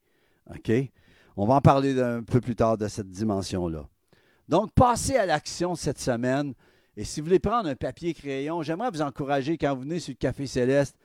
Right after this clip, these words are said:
gênez-vous pas de prendre un pad, achetez-vous un pad, quelque chose, prenez des notes, ça devient votre,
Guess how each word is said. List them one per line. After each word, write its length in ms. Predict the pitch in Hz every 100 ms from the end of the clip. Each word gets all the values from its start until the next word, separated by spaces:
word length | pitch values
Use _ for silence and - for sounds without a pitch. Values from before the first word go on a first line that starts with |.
| _ _ _
gênez-vous 440 | 110 175 190 147
pas 180 | - 180
de 40 | -
prendre 320 | 147 156 147
un 120 | 123
pad, 380 | - 143 147 135
achetez-vous 480 | 131 - 170 165 185
un 120 | 131
pad, 460 | - 147 156 143 120
quelque 180 | 127
chose, 200 | - 147
prenez 260 | - 196 220
des 180 | 175 139
notes, 220 | 160 -
ça 200 | - 151
devient 440 | 156 156 156 214
votre, 400 | 160 143 127 120